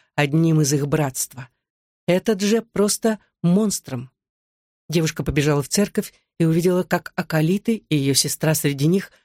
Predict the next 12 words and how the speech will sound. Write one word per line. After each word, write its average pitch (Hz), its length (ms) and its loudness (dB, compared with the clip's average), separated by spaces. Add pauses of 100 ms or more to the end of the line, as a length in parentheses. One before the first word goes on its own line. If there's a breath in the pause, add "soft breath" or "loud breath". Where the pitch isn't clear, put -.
(160 soft breath)
повалили 185 440 2
вампира 165 440 2
на 160 180 4
землю, 202 420 2 (300 soft breath)
вознося 170 540 2
славословие 160 680 2
солнцу. 139 640 -2 (640)
Вампира 156 520 2
заковали 151 440 0
в 151 60 -4
серебряные 147 520 2
цепи, 147 460 -2